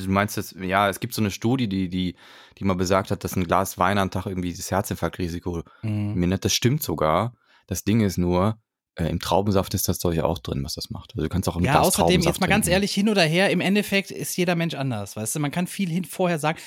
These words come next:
Speaker 2: Meine Oma zum Beispiel, die hat jeden Tag dieselbe Scheiße gefressen und es war immer rotes Fleisch dabei. Jeden Tag.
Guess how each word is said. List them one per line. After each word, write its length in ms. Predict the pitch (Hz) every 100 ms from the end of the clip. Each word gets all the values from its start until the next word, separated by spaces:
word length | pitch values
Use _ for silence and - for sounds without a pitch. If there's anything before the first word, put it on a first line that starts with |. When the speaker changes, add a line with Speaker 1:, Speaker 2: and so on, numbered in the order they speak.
| -
Speaker 2:
Meine 200 | 165 190
Oma 280 | 208 254 196
zum 160 | 165 143
Beispiel, 300 | 131 117 - -
die 80 | 170
hat 100 | 185
jeden 300 | 196 254 240
Tag 320 | 180 185 139 _ -
dieselbe 420 | 156 156 190 196
Scheiße 400 | - 175 170 -
gefressen 400 | 131 - 120 117
und 80 | 139
es 100 | 139
war 140 | 151
immer 160 | 214 202
rotes 340 | 156 165 151 -
Fleisch 260 | 135 127
dabei. 280 | 113 104 104 -
Jeden 560 | 190 202 214 170 165
Tag. 300 | - 120 -